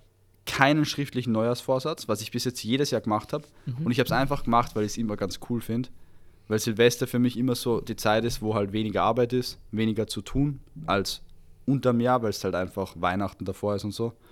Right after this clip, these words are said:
Speaker 1: Und dann hab ich immer so ein bisschen Zeit zum Reflektieren vom Jahr genommen. Das werde ich auch wieder machen.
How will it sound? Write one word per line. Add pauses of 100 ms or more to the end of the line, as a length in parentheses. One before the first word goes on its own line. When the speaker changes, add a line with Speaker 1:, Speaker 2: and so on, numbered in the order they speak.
(760)
Speaker 1:
Und
dann
hab
ich
immer
so
ein
bisschen
Zeit
zum
Reflektieren
vom
Jahr
genommen. (160)
Das
werde
ich
auch
wieder
machen.